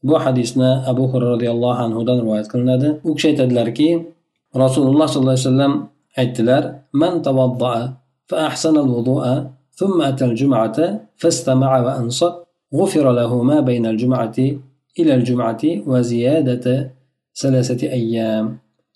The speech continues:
Wa man massa al-hasa faqad lagha."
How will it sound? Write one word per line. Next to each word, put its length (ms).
Wa 120
man 300
massa 680
al-hasa 640
faqad 320
lagha." 560